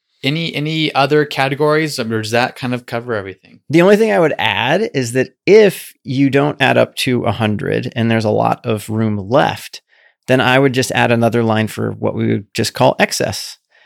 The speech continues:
Speaker 2: which basically means you have extra money that you haven't allocated to savings, that you haven't lived into yet, you're not making maybe extra debt payments on. And so you might wanna think about what you wanna do with that.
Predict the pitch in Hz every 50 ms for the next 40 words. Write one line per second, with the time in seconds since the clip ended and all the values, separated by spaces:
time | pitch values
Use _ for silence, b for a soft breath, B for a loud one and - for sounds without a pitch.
0 | b b b - 127 - - 147 160 196 - 185 143 - 135 123 127 123 123 120
1 | 107 117 113 110 120 139 147 143 - - 123 117 - - - 113 107 110 123 135
2 | 127 110 110 110 - _ _ _ _ b b b b b - 117 113 127 117 123
3 | 131 143 160 139 123 120 120 113 - 120 107 107 110 - - 117 117 123 117 110
4 | 101 107 117 120 - - - - 113 131 143 147 - 120 127 113 104 117 120 127
5 | 127 - 117 107 107 104 107 113 - _ _ _ - 110 110 127 127 123 131 123
6 | 110 117 113 117 117 117 113 110 113 113 - - - 113 110 117 - - 113 107
7 | 104 104 - - - 95 - - 110 - _ b b b b b b b b 113
8 | 110 127 127 120 131 143 147 143 127 - 135 123 113 117 113 110 110 110 113 113
9 | 107 101 98 104 104 104 104 107 - - - - -